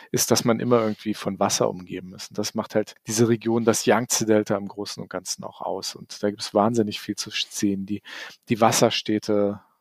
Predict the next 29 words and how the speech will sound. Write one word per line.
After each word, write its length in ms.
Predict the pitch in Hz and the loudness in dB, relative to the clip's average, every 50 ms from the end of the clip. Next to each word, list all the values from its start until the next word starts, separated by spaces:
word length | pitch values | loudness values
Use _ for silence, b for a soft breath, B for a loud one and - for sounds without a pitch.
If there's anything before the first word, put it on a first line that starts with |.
| _ - | _ -10
ne, 120 | 107 110 | -8 -8
die, 260 | 107 - 104 95 95 | -8 -8 -10 -10 -10
die, 200 | 90 - 101 92 | -10 -10 -12 -12
die 180 | - - - 95 | -12 -10 -8 -6
alten, 480 | - 98 101 - - - 98 101 101 - _ B B B B B | -4 -4 -4 -6 -6 -6 -6 -6 -8 -12 _ B B B B B
alten 240 | B 110 107 - 117 | B -4 -2 -2 -2
Städte, 400 | - - - 120 120 - - 107 | 0 4 6 6 6 6 4 0
die 100 | 110 107 | -2 0
man 160 | 107 104 104 | 0 0 2
heute 200 | 107 117 - 110 | 0 0 0 0
auch 100 | 104 - | -2 -4
besuchen 480 | _ - 104 95 104 101 98 - 107 95 | _ -10 -10 -10 -10 -10 -10 -10 -10 -8
kann 240 | - 104 101 101 | -6 -6 -6 -4
und 220 | 107 113 117 - - | -6 -6 -8 -8 -10
vieles, 680 | - - - 165 160 151 135 - - - - - - 156 | -8 -2 0 2 4 4 4 4 2 0 -2 -4 -6 -8
vieles, 420 | - - - - 123 117 120 - - | -12 -8 -4 -2 0 0 0 -2 -4
vieles 380 | - - 113 113 113 - - | -8 -8 -6 -4 -4 -4 -4
mehr. 280 | 117 113 110 107 117 127 - _ _ - | -2 0 0 0 0 -4 -8 _ _ 2
Aber 480 | - 123 147 165 147 131 143 180 180 - | 6 8 8 8 8 6 4 4 4 2
ich 120 | 147 - - | 0 -4 -4
bin 100 | 135 120 | -2 0
tatsächlich 520 | - 123 - - 151 143 - 139 - - | 0 2 4 4 4 4 2 -2 -4 -2
eine 100 | 127 113 | 0 2
ganze 320 | 113 117 131 - - 131 | 2 2 2 4 4 6
Weile 240 | 120 117 117 117 117 | 6 6 4 4 2
nicht 160 | 113 107 - | -2 -4 -6
mehr 100 | - 110 | -6 -4
da 200 | 104 107 107 131 | -2 0 0 -2
gewesen. 440 | 143 123 107 - 101 104 120 135 139 | -2 -6 -8 -8 -10 -10 -10 -12 -14